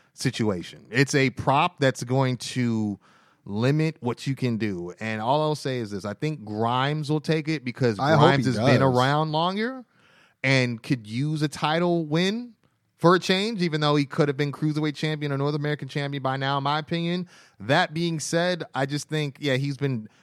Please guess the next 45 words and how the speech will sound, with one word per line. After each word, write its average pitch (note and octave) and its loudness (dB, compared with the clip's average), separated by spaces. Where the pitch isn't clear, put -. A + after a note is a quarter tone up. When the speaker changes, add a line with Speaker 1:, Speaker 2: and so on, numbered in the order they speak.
Speaker 1:
pining D3 -2
after B2+ 0
more, A#2 0
you B2+ -2
know, A#2 0
some, B2+ -2
something D3+ -2
that C3 -4
he D#3+ -2
needs G3 -2
a, E3 0
a C#3+ -6
more D#3 2
positive, C3+ -2
uh, G#2+ 2
blowback A2 2
or A#2 2
blow B2 6
off, G#2+ 2
you A2+ -2
know, G#2+ -2
in G#2+ -4
terms A2+ -4
of G#2+ -6
a G#2+ -2
belt G#2+ 0
or, G2+ -2
I B2 6
don't D3 4
know C#3 8
if G#2+ -4
DiBiase C3 0
is B2 -6
gonna A#2+ -4
be A2+ -6
on C3+ 0
screen D3 -2
or A#2 4
what, A2 2
but G#2+ 0
I A#2+ 2
don't, C#3 2
I C#3 6
just D3 -2
think D3+ -4